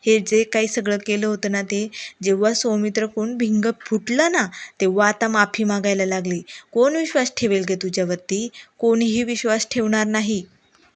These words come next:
"आधी एकदा तू अशीच माफी मागायला आमच्या घरी आली होती, तेव्हा मी सगळे बोललो होतो तुझ्या बोलण्यात, पण आता नाही हां ऐश्वर्या, त्यामुळे तुला या घरात जागाही नाही आणि थाराही नाही. चल निघ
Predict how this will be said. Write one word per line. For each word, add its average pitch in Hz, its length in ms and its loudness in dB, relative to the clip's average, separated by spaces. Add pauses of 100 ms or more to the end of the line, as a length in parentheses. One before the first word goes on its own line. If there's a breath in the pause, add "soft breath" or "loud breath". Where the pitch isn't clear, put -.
(260)
"आधी 233 380 2
एकदा 233 380 2
तू 262 220 -2
अशीच 233 420 0
माफी 233 360 2
मागायला 226 420 2
आमच्या 240 320 0
घरी 214 340 0
आली 214 180 2
होती, 208 240 -2 (420 loud breath)
तेव्हा 226 360 8
मी 254 240 2
सगळे 220 400 2
बोललो 226 460 6
होतो 247 220 6
तुझ्या 196 280 -2
बोलण्यात, 170 500 -6
पण 226 140 0
आता 220 300 4
नाही 262 260 4
हां 349 180 4
ऐश्वर्या, 202 500 2 (440 loud breath)
त्यामुळे 220 420 2
तुला 226 340 2
या 226 160 4
घरात 233 380 2
जागाही 233 560 2
नाही 233 300 0
आणि 254 200 0 (100)
थाराही 220 500 2
नाही. 214 180 0 (360 loud breath)
चल 233 140 2
निघ 269 240 0